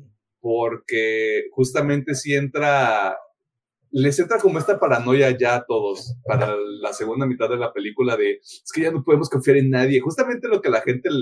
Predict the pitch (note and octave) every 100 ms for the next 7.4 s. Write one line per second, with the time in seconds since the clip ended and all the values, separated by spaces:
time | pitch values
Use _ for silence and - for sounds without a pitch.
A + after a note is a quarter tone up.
0 | - - - B2 A#2+ - A#2+ C3+ C#3 D#3+
1 | C3+ B2 D3+ D#3+ B2 G2+ A2 D3 - -
2 | _ _ _ B2+ C#3 C3+ C#3+ D3+ C3+ A2
3 | G#2 G#2 - A#2+ A2+ A2 A2 G#2+ G2+ A2+
4 | B2+ B2 F#3+ - A2 A2+ B2+ C3+ B2+ A2+
5 | A2 A#2 A2+ C3 C3 D3 E3+ C3+ C3 B2+
6 | A#2 A#2+ C#3+ C3+ G3 F#3+ B2+ A#2+ B2+ B2+
7 | A#2 C3+ E3+